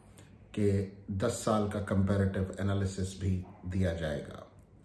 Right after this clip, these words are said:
लेकिन बड़े अफसोस के साथ कहना पड़ रहा है कि पाकिस्तान के अवाम तक वो बात उस तरह से नहीं पहुंच पाई जिस तरह से पहुंचना चाहिए।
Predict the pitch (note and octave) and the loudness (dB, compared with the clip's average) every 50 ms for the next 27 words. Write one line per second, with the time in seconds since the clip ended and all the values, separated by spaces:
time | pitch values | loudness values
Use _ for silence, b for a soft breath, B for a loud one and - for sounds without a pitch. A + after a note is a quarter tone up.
0 | B B B B B B B B - C3 C3+ D#3+ D#3 C#3+ E3+ F3 E3+ E3+ - - | B B B B B B B B 2 4 4 6 6 8 10 10 10 8 6 4
1 | E3+ E3+ E3+ - F3 D#3+ - D3 C#3 C3+ - - A#2+ A2+ A#2+ A2+ - G#2 G2+ G#2 | 4 4 4 2 2 2 4 4 4 4 4 2 2 2 2 2 0 0 0 2
2 | G#2 G#2 G#2 G#2 G2+ G#2+ A#2 A2+ - A2+ G#2+ F#2+ G#2+ G#2 G2 G2 G#2+ G2 - - | 2 2 4 4 4 4 2 2 0 -2 -2 0 0 -2 -2 -2 -2 -4 -4 -2
3 | G#2+ G#2+ G#2+ A2 A2 A2+ A2 G#2+ - A2 G#2 G2+ - F#2 F#2+ F#2 G2 G2+ G#2 G#2+ | 0 0 2 2 2 0 0 -2 -2 -2 -2 -2 -2 -2 0 0 2 2 2 2
4 | G#2+ G#2+ G#2 G2 - - G2 F#2+ F#2+ - - - - - - - F#2+ G2+ A2 A2+ | 2 2 2 0 0 -2 -4 -4 -4 -6 -12 -14 -16 -20 -14 -8 -2 2 6 6
5 | A2+ G#2 G2 G2+ F2+ E2 D#2+ - - - - - B B B B B B B B | 6 6 6 4 2 2 0 -4 -10 -16 -20 -20 B B B B B B B B
6 | B B B - C3+ - - - - A#2+ A#2 A#2 A2+ - - A#2 G#2+ G2+ G#2 A2 | B B B -2 -2 -2 -2 -2 -2 0 2 2 0 0 0 0 0 2 2 2
7 | G#2 G2 C#3+ C#3+ C#3 C#3+ B2+ A2+ A2 A2+ G2+ - - - F#2+ F#2 F2+ F2+ F#2 F#2 | 4 4 4 4 2 2 2 0 2 0 0 -2 -2 0 0 2 2 2 -2 -4
8 | B B B B B B B B B - G#2 A#2 G#2+ - - - G#2+ G#2+ G2+ G2+ | B B B B B B B B B -2 0 0 0 0 0 2 2 2 2 2
9 | - - G#2 F#2+ G2 G2 G2 G#2 G2+ - - B2+ A#2 - G2+ G2 G2 F#2+ F#2+ G2 | 0 0 0 0 2 4 4 4 4 2 0 -2 -2 0 2 4 4 6 6 4
10 | G2 F#2+ F#2+ - | 4 2 0 -4